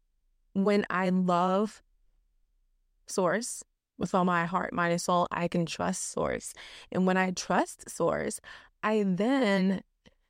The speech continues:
begin to listen to that inner guidance that we all have. You can call it the Holy Spirit. You can t-, call it your inner voice, your intuition, your gut, the still quiet voice, whatever you want to call it.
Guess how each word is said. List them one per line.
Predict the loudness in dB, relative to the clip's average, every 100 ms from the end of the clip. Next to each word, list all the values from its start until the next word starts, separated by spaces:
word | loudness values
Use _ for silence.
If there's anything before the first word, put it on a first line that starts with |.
| _
begin | -2 2 2
to | 2
listen | 0 2 -2 -4 -2 0 0 -4 -8 -20 -16 -2
to | 0
that | 0 0
inner | 0 2 2
guidance | 2 2 0 0
that | -2 0
we | 0
all | 0 0
have. | 0 -2 -2
You | -2
can | -2
call | 0 0 0
it |
the | 0 0 -2 -6 -16 -4
Holy | 0 2
Spirit. | 0 -4 0 2 2
You | 0
can | 0 -2
t-, | -4 -6
call | 0 0
it | 0
your | 0
inner | 0 -2
voice, | 0 2 2 0
your | 0
intuition, | 0 0 0 0 -2 -2
your | -2 -2
gut, | 2 2 2
the | -2
still | -4 -4
quiet | -2 -2 -2
voice, | 0 2 0 -2 -12 -20 -4
whatever | -2 0 2 2 2 2
you | 2 0
want | 0 0
to | -2
call | -2 0 2 4
it. | 2 0